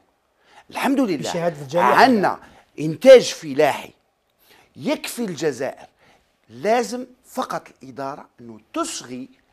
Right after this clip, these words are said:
Speaker 1: للفل-، لصغار الفلاحين وتتكفل بمطالبهم في ال-، في الإنتاج، في بداية الإنتاج، موش تخليه في بداية الإنتاج ع-، لوحده يعاني،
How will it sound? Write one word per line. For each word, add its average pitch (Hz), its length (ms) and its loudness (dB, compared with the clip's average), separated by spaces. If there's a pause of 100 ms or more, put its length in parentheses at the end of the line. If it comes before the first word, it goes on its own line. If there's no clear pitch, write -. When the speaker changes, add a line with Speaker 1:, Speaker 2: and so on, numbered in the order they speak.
(140)
Speaker 1:
للفل-، 117 500 -16
لصغار 143 560 -4
الفلاحين 170 880 -4 (400)
وتتكفل 233 680 -6
بمطالبهم 208 800 -2
في - 120 -14
ال-، 247 180 -10
في - 120 -18
الإنتاج، 208 680 2
في 208 160 -10
بداية 226 340 -4
الإنتاج، 190 500 -4 (300)
موش 302 400 2
تخليه 233 500 -6
في 202 120 -12
بداية 185 320 0
الإنتاج 180 480 -4 (300)
ع-، 127 100 0 (120)
لوحده 147 500 0
يعاني، 175 480 0